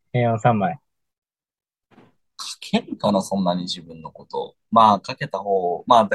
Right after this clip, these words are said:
Speaker 2: 書けないってことないんでしょうけどね。確かに。
Speaker 1: あ、これ書けなくなったひ-、方のために、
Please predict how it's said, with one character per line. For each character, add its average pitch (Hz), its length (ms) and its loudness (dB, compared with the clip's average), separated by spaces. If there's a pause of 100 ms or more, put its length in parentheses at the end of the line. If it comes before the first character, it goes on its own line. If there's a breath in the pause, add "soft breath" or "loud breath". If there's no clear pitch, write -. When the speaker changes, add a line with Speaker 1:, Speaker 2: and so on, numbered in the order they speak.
Speaker 2:
書 117 120 -2
け 233 140 0
な 262 100 4
い - 20 2
っ 170 40 2
て 117 80 -4
こ 110 80 0
と 104 60 -14
な 107 160 2
い 117 60 -2
ん - 20 -18
で 92 80 -18
し - 100 -10
ょ - 40 -20
う - 80 -20
け - 60 -20
ど - 100 -20
ね。 104 180 -14 (140)
確 - 220 4
か - 100 -4
に。 - 80 -14
Speaker 1:
あ、 - 20 -20 (140)
こ - 140 4
れ 190 120 6
書 190 80 4
け 285 160 6
な 302 140 2
く 190 120 6
な 175 120 10
っ 202 160 0
た 143 140 8
ひ-、 120 160 2 (600 loud breath)
方 190 260 4
の 151 120 8
た 147 160 6
め 156 180 4
に、 104 380 0